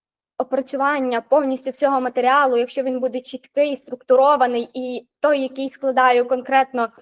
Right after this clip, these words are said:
е, я, бо я знаю, що вам пояснити, як пояснити і звернути вашу увагу саме на потрібні і необхідні моменти.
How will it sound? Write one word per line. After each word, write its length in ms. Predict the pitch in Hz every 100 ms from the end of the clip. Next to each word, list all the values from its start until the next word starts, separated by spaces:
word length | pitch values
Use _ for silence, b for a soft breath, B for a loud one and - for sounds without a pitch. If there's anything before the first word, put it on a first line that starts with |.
| B B B -
е, 200 | 247 233
я, 580 | 220 247 262 392 381 - 226
бо 60 |
я 200 | 269 262
знаю, 460 | 269 262 254 247 - _
що 280 | - - 277
вам 260 | 320 330
пояснити, 760 | 302 240 247 240 226 - 214 -
як 340 | 226 240 269 -
пояснити 840 | 269 254 - 226 226 226 214 208 -
і 380 | 247 247 233 - _ _ _
звернути 460 | 240 254 285 302 269
вашу 340 | 262 277 262
увагу 380 | 254 254 269 262
саме 320 | 262 254 254
на 340 | 240 226 226 240 _ _ _ _ _ _ _ -
потрібні 520 | 269 247 254 277 269
і 80 | 240
необхідні 640 | 233 240 - 247 226 240 - _ b b b _ - -
моменти. 720 | 233 233 233 311 311 240